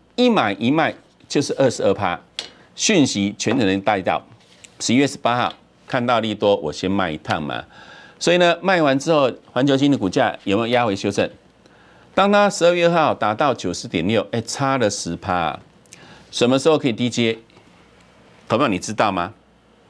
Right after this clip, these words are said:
我给你提示很明确，只是说价位来了，可不可以做动作？你当然要观察一档股票的一个筹码形态，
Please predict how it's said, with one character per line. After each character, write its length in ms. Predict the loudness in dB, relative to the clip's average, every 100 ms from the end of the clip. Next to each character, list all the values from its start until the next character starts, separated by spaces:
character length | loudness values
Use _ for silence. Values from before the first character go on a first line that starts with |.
| _ _ _ -20 -20 -4
我 140 | 0 2
给 120 | 2
你 120 | 2
提 200 | 2 -2
示 140 | 0
很 120 | 0 -2
明 200 | -2 -2
确， 260 | -2 -2 -4 _ -20 -20 -20 -6
只 120 | 0
是 60 | 2
说 340 | 4 2 -2 _ _ _ _ _ _
价 280 | 0 2 4
位 180 | 2 2
来 180 | 0 0
了， 160 | -2 -4 _
可 120 | -2
不 80 | 2
可 60 | 2
以 40 |
做 160 | 2 0
动 220 | 0 0
作？ 240 | 0 -2 -6 _ _ _ -4
你 120 | 0
当 160 | 2 2
然 80 |
要 120 | 2 2
观 200 | 0 0
察 200 | -2 -4
一 80 | -6
档 220 | -4 -4
股 100 | -6
票 220 | -2 -2
的 120 | -2
一 40 | -4
个 120 | -4
筹 200 | -4 -4
码 140 | -2
形 200 | -2 -4
态， 200 | -4 -4